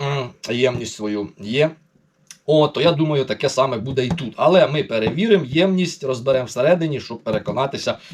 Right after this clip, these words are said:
що ця партія така сама, всі тут, все тут чудово і гарно, і що його можна дійсно брати, що дійсно річ така достойна нашої уваги. Ну все, буду я їм займатися, а ви секундочку почекайте.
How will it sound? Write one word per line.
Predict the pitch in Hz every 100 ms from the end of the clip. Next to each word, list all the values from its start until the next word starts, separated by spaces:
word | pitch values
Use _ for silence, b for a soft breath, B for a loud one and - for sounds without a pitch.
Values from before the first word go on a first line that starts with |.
| B
що | - 113
ця | - 107
партія | 117 107 98 92
така | 90 90
сама, | - 143 160
всі | 104 -
тут, | - 95
все | 120
тут | - 95
чудово | 110 98 104
і | 98
гарно, | 139 170 120
і | 123
що | -
його | 113 120
можна | 113 147 123
дійсно | 95 117 131 - 113
брати, | 113 135 147 - 117 - B B
що | 107
дійсно | 101 139 - 104
річ | 113 - -
така | - 98 90 82 _ _
достойна | 107 - 110 107
нашої | 95 92 104 101
уваги. | 90 73 85
Ну | 185
все, | 262 - 208 - - b b b b b
буду | 156 190
я | 185
їм | 165 147
займатися, | 165 226 269 269 180
а | 160
ви | 190 185 190
секундочку | - - 170 139 -
почекайте. | - 117 - - -